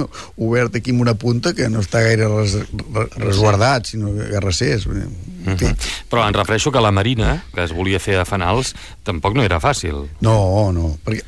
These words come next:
Speaker 1: la Marina, eh, mira, Fanals, si hagués hagut de fer la Marina, des del meu punt de vista, eh, eh, es havia de fer la Marina abans de que es comencessin a construir aquells hotels i totes aquelles urbanitzacions. Quan, quan allò eren unes marismes i no hi havia res construït, eren tots camp de conreu.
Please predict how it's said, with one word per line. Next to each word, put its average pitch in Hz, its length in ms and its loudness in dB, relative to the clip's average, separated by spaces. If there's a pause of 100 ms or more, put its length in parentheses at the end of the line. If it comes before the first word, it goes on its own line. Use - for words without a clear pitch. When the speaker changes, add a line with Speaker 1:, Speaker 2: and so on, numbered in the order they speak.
Speaker 1:
la 139 80 2
Marina, 160 300 2 (100)
eh, 110 440 -6
mira, 85 320 2
Fanals, 131 440 2
si 101 160 -2
hagués 107 120 0
hagut 104 160 0
de 98 120 0
fer 107 80 2
la 95 80 2
Marina, 95 300 2 (340)
des 90 160 2
del 98 80 2
meu 104 100 2
punt 98 220 -2
de 85 80 2
vista, 76 240 -4
eh, 107 120 0 (1080)
eh, 101 320 4
es 98 80 0
havia 139 120 4
de 139 60 2
fer 135 120 0
la 117 60 2
Marina 123 260 2
abans 113 260 2
de 107 80 0
que 110 100 -2
es 92 160 -2
comencessin 98 440 0
a 95 60 -2
construir 98 360 -2
aquells 92 240 0
hotels 90 500 2
i 92 80 0
totes 90 240 -2
aquelles 90 220 2
urbanitzacions. 90 840 2 (540)
Quan, 107 260 2
quan 113 140 4
allò 127 160 6
eren 131 120 0
unes 113 160 0
marismes 110 540 0
i 113 60 0
no 113 80 2
hi 107 40 0
havia 110 160 2
res 107 160 0
construït, 110 360 -2
eren 101 180 2
tots 101 180 -4
camp 95 220 0
de 87 100 -2
conreu. 92 400 2